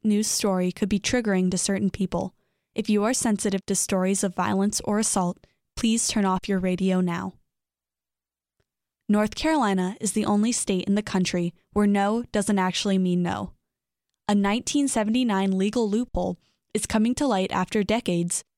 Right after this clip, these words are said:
due to the recent case of Aaliyah Palmer. Back in February, Palmer and a friend decided to visit a few Army men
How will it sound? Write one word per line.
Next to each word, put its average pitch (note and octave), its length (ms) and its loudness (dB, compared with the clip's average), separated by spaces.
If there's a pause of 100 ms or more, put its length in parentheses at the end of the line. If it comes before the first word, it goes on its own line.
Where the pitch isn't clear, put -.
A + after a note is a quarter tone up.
(100)
due G#3 140 2
to G#3 120 -2
the G3+ 100 0
recent G#3 400 0
case G3 340 -2
of G#3 120 -4
Aaliyah G3 400 0
Palmer. - 460 -6 (200)
Back G#3+ 280 0
in C4 100 2
February, F#3+ 600 0 (220)
Palmer A#3 380 2
and C4 100 0
a D4 40 -2
friend G3 340 0 (240)
decided G#3 440 0
to C#4 100 2
visit G#3+ 340 0
a F#3+ 60 -6
few A3+ 320 -2
Army G#3 280 2
men F3+ 320 0